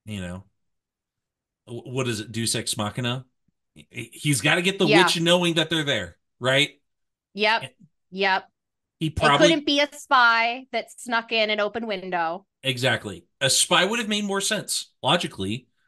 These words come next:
Speaker 1: that they would have been seen and reported on. But
Speaker 2: Yeah.
Speaker 1: where Lewis wants to go isn't just the plot point that the witch knows, but he wants to get to the very essential point that Edmund betrays.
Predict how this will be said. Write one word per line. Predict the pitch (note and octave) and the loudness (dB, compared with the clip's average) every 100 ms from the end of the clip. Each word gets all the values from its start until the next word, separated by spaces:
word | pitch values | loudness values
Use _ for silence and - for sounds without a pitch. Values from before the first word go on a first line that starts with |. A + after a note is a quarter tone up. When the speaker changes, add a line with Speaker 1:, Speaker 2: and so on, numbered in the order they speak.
| _ | _
Speaker 1:
that | - A#2+ | -10 -4
they | A#2 | -2
would | B2+ | 0
have | D3 | 0
been | E3 E3+ | 0 0
seen | - D3 C3 B2+ - | 2 2 0 -2 -6
and | B2+ | -4
reported | A#2+ A2 - C3 G2+ F#2 | -4 -4 -2 -2 -2 -4
on. | D#2 D2+ _ _ _ _ _ _ _ _ _ _ _ _ | -8 -14 _ _ _ _ _ _ _ _ _ _ _ _
But | - D#3+ B2+ | 0 2 2
Speaker 2:
Yeah. | A#2 - - _ _ _ _ _ | -2 -10 -20 _ _ _ _ _
Speaker 1:
where | G#2+ B2 B2+ A#2+ A#2 | -8 -2 0 0 -2
Lewis | C3+ D3 C#3+ | 0 0 0
wants | C#3+ B2 | -2 -4
to | |
go | C3 A#2+ | -4 -2
isn't | D3 D#3 F3 E3+ A#2+ | -2 0 0 -2 -10
just | G#2+ C3 B2+ - | -2 0 0 -4
the | - | -10
plot | G#2+ - - B2 - - | -10 -8 -2 -2 -4 -10
point | A#2 G2+ G2 - - | -8 -8 -10 -14 -14
that | G2+ | -10
the | G#2 | -8
witch | F#2 F#2 - - | -8 -8 -8 -8
knows, | G2+ C3+ G#2+ F2+ F2+ F2 - - _ _ _ - | -4 -2 -2 -4 -6 -8 -10 -14 _ _ _ -12
but | A2+ | -8
he | |
wants | A#2+ G#2 G#2+ C3 - | -6 -2 -2 0 -2
to | |
get | G#2+ G#2+ | -2 -6
to | - | -6
the | A2+ G2+ | -4 -2
very | G#2 G2+ F#2 | -2 -2 -4
essential | E2+ - - G3 A3 C3 | -4 -2 2 2 2 0
point | - E2 D#2 D#2 _ _ _ - | -2 -10 -12 -14 _ _ _ -10
that | F#2 - | -10 -8
Edmund | G2 F#2+ F2 | -8 -6 -8
betrays. | D#2 - F#2+ D2 - - - | -10 -12 -10 -10 -12 -12 -14